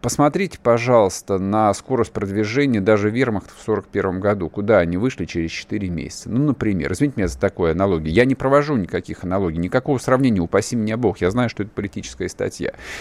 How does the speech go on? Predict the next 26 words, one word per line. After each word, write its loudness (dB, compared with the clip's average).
Я 6
это 2
говорю 2
к -14
тому, 2
что 2
фронтовая 4
операция — 2
это 4
вещь 2
сложная, 2
тяжелая, 4
хлопотная, 0
дорогая, 6
и -2
нет 0
специалистов 2
на 2
самом 4
деле, 2
которые 0
умеют 4
это -2
делать, 0
потому -2
что -6